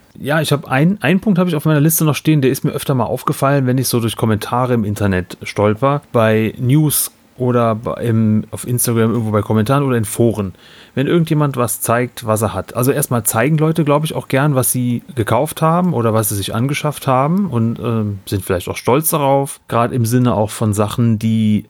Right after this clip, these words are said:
nur kurz erhältlich waren oder begrenzt erhältlich waren. Und dann kann man zeigen, „Guck mal hier, ich bin der Erste, der's hat“, oder „Es kommt eigentlich erst morgen raus, ich hab die Box heute schon.“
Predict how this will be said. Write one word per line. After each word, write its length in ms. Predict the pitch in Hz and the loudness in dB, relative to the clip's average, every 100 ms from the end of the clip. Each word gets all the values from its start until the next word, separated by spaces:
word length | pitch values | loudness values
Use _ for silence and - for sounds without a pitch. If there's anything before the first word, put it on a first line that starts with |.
| _ | _
nur 340 | 123 117 113 107 | 0 2 2 0
kurz 340 | - 135 - | 0 0 0
erhältlich 560 | 117 101 120 - 147 139 | 0 2 0 -2 -6 -2
waren 280 | 135 151 | 0 0
oder 240 | 123 113 110 | 0 0 -2
begrenzt 600 | 104 - 101 110 139 - | -2 -4 0 2 2 0
erhältlich 520 | 135 143 147 147 - | 0 2 0 -2 -2
waren. 340 | 127 139 151 | -2 2 2
Und 160 | 135 113 | 0 0
dann 240 | 117 110 | 2 2
kann 140 | 104 113 | 0 0
man 140 | 113 | 0
zeigen, 200 | 127 120 | 0 0
„Guck 120 | - | 0
mal 120 | 127 113 | 0 2
hier, 140 | 135 | 0
ich 140 | 120 | 0
bin 120 | - 120 | -2 0
der 300 | 113 110 - | 2 0 0
Erste, 320 | 131 - 123 | 0 0 0
der's 260 | 113 - | 0 0
hat“, 240 | 143 160 160 | 0 0 -2
oder 160 | 120 | -2
„Es 100 | 117 | -2
kommt 200 | - 139 120 | -2 -2 0
eigentlich 220 | 127 117 | -2 -2
erst 140 | 113 | -2
morgen 240 | 127 117 120 | 0 2 2
raus, 260 | 123 151 | 2 0
ich 60 | - | 0
hab 100 | 113 | -2
die 80 | 110 | -2
Box 300 | 117 113 - | -2 -2 0
heute 240 | 165 156 | -2 0
schon.“ 440 | 143 156 156 156 | 0 2 2 2